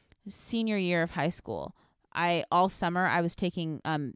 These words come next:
gym, so we were in the pool all the time, so I just stopped straightening my hair. And then after high school, I got a lot more comfortable with just not doing a damn thing to it. So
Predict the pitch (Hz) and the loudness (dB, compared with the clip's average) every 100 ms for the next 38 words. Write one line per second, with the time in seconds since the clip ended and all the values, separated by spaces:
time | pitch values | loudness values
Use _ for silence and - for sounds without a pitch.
0 | 160 156 151 156 220 233 - 170 160 143 | -4 -2 0 0 -4 -4 0 2 2 0
1 | 165 156 165 151 170 190 208 196 202 165 | -2 -4 -2 0 0 0 -2 -2 0 0
2 | 165 - 160 135 - - - 135 131 131 | 0 -4 -2 -2 -2 -8 -6 -4 -4 -6
3 | 127 113 120 - - - _ - 220 254 | -6 -6 -8 -10 -20 -20 _ -2 4 6
4 | 247 240 - 185 - 185 175 165 - 151 | 6 2 2 0 0 0 0 -2 -2 0
5 | 120 160 147 135 151 135 156 151 170 165 | 0 2 2 2 0 0 -2 -4 -6 -6
6 | 151 151 147 160 - 156 147 135 127 127 | -4 -4 -4 -6 -4 -4 -4 -4 -4 -4
7 | - 110 - - 311 - - - - 269 | -4 -8 -2 4 4 4 -2 -4 6 8
8 | 147 | 8